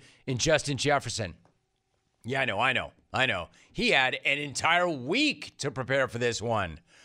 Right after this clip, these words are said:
Plenty of time. Too much time by his standards. I mean, this guy might have even learned some of the names of the dudes in the huddle.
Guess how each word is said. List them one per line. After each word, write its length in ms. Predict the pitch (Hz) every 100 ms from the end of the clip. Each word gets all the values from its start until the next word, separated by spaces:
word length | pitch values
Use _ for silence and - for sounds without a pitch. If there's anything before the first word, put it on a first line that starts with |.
| - -
Plenty 260 | 240 285
of 80 | 170
time. 440 | 131 123 95 82 - _ _ -
Too 120 | 240
much 180 | 269 -
time 180 | 156 127
by 120 | 110
his 160 | 156 -
standards. 560 | 131 113 95 95 - _ _ _ _ -
I 40 |
mean, 80 | 160
this 100 | -
guy 120 | 165
might 160 | 143 135
have 100 | 135
even 180 | 135 123
learned 240 | 135 131
some 120 | 139
of 80 | 123
the 60 | 113
names 300 | 127 131 123
of 40 |
the 60 | 107
dudes 300 | 120 131 120
in 80 |
the 100 | 113
huddle. 320 | 117 143 80